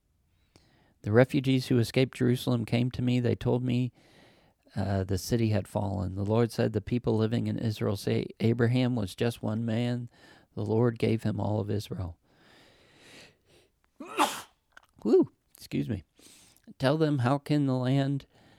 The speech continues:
how can you think the land is still yours? You worship idols and murder. You're unfaithful in marriage. You living in the ruins of the city and countryside will be killed." Even after, there was, like, this, um,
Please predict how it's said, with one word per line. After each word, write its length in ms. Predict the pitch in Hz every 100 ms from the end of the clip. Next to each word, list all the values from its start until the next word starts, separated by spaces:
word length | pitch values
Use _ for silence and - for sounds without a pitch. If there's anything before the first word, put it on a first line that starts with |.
| _ _ _ _
how 140 | - 127
can 200 | 131 143
you 120 | 123
think 220 | 120 131
the 120 | -
land 280 | 110 113 120
is 100 | 113
still 320 | - - 113
yours? 580 | 101 107 107 85 85 - - _ _ _ _
You 140 | 117 123
worship 360 | 120 - 120
idols 440 | - 113 117 117 110
and 100 | 107
murder. 440 | 113 123 98 87 - -
You're 240 | 104 101 - -
unfaithful 680 | 120 117 - 107 - 120
in 100 | 117
marriage. 600 | 117 117 135 87 - - - _ _ _ _ _ - _
You 220 | 123 123
living 320 | 127 123 127
in 120 | 123 113
the 80 |
ruins 400 | 107 117 120 117
of 100 | 113
the 120 | 107 101
city 380 | - 120 120
and 180 | 117 98
countryside 640 | - 117 - 113 - 110 110
will 180 | 104 101
be 120 | 101
killed." 380 | - 104 98 92 _ - - - -
Even 280 | 135 175
after, 320 | 160 139 - 120
there 160 | 120
was, 180 | 123 120
like, 200 | 143 139
this, 340 | 117 104 - - _ _ _ _ _ _ _ _ _ _ _ _ _ _ _ _ _ - - _ -
um, 800 | 101 95 90 87 85 82 82 87